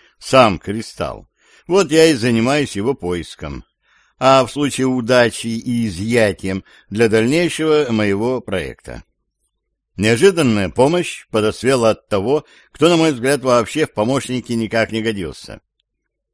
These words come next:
Мой персональный маркер завертелся в кустарно изготовленной люльке и начал капризничать.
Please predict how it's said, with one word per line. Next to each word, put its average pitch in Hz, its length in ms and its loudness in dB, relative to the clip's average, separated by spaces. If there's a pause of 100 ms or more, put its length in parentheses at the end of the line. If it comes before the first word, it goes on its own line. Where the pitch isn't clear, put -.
(240)
Мой 117 300 4
персональный 110 600 0
маркер 104 580 -2
завертелся 107 800 -2 (360)
в - 60 -20
кустарно 107 600 0
изготовленной 104 600 -2
люльке 127 460 -2
и 104 40 -2
начал 110 400 -2
капризничать. 85 1000 -8